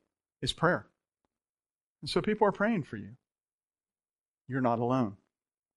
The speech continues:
You're never alone. So you want to take advantage of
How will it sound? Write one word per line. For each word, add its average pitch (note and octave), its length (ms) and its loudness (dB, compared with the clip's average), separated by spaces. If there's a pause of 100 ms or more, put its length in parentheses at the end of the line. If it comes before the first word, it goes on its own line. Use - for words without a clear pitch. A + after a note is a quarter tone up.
(600)
You're G#3 200 10
never G#3 500 10
alone. A#2 440 2
So G#3+ 200 10
you G#3+ 160 10
want D4 200 12
to D#4 80 0
take D#4 200 4
advantage G3+ 520 6
of E3 240 8